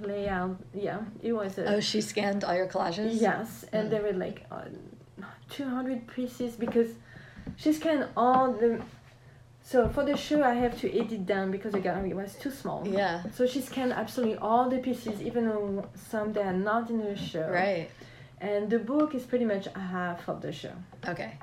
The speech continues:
Speaker 2: And the sh-,
Speaker 1: Yeah.
Speaker 2: I mean, the show itself is big. There's a lot of pieces in the
Speaker 1: Yeah,
Speaker 2: show.
Speaker 1: there's,
Speaker 2: Yeah.
Speaker 1: I think, one eighty, uh, one ninety. Yeah, there's
Speaker 2: Okay.
Speaker 1: a lot. Yeah. There.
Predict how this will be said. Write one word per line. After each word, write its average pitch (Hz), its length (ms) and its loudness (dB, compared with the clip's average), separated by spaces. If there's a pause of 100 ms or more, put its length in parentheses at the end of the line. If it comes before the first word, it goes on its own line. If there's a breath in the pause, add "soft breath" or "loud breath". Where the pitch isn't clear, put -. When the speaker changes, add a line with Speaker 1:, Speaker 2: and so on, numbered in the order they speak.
Speaker 2:
And 214 100 2
the 220 60 6
sh-, - 80 4
Speaker 1:
Yeah. - 80 0
Speaker 2:
I 202 60 4
mean, 208 80 2
the 202 80 2
show 196 180 4
itself 254 240 2
is 160 100 -2
big. 185 480 2
There's 170 200 2
a 175 40 0
lot 170 280 4
of 156 80 -4
pieces - 340 -10
in - 60 -8
the 233 80 0
Speaker 1:
Yeah, 240 180 8
Speaker 2:
show. 202 140 0
Speaker 1:
there's, 202 160 0 (180)
Speaker 2:
Yeah. - 160 -4
Speaker 1:
I 202 100 -10
think, 202 240 -8 (360)
one 170 260 -6
eighty, 208 420 -4 (140)
uh, - 40 -14 (720)
one 190 380 -8
ninety. 180 480 -8
Yeah, 202 340 -2
there's 196 140 -2
Speaker 2:
Okay. 190 180 2
Speaker 1:
a - 40 2
lot. 135 160 -4 (400)
Yeah. - 180 -8 (300)
There. - 160 -10